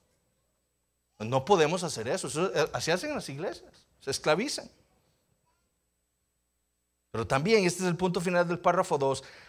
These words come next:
hacer eso destruye nuestra libertad de conciencia. Vean lo que dice el párrafo dos al final. "Y exigir una fe implícita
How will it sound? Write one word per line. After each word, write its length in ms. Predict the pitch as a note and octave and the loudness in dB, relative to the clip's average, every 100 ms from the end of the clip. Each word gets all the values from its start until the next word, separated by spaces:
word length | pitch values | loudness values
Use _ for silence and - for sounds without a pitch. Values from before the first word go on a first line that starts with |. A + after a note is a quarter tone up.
| - | 0
hacer 460 | B2 A#2+ - G#3 A3+ | 4 4 6 8 8
eso 260 | F3+ D#3+ | 6 4
destruye 760 | C#3+ C#3 - - E3+ A3+ G#3+ G#3+ | 2 2 0 -2 0 2 2 2
nuestra 300 | F#3 - D3 | 2 -2 -4
libertad 480 | C3 A#2+ - D#3 | -2 -4 0 0
de 100 | D#3 | 0
conciencia. 540 | - C3 - G2 F#2+ - _ _ _ _ _ _ _ _ _ _ _ _ _ _ | -4 -6 -8 -10 -14 -18 _ _ _ _ _ _ _ _ _ _ _ _ _ _
Vean 80 | A#2+ | -4
lo 80 | C#3 | -2
que 100 | D3+ | -2
dice 200 | C#3+ C3+ | 0 0
el 60 | - | 2
párrafo 320 | C#3 C3+ C3 | 2 2 0
dos 160 | B2+ | 0
al 80 | A#2 | -4
final. 280 | A2 A#2 A#2 | -6 -6 -6
"Y 100 | D3 | -2
exigir 760 | D#3 D3+ - C#3+ - A3+ B3+ B3 - - - | -2 0 -4 -6 -4 0 0 -4 -14 -12 -2
una 260 | D#3+ D3+ | 2 2
fe 520 | C#3+ - G3 B3 B3 - | 0 4 8 10 8 4
implícita 1120 | G3+ E3+ - G3 A#3+ G#3 D#3 - A#2+ F#2 | 0 0 -2 0 0 0 -2 -4 -6 -6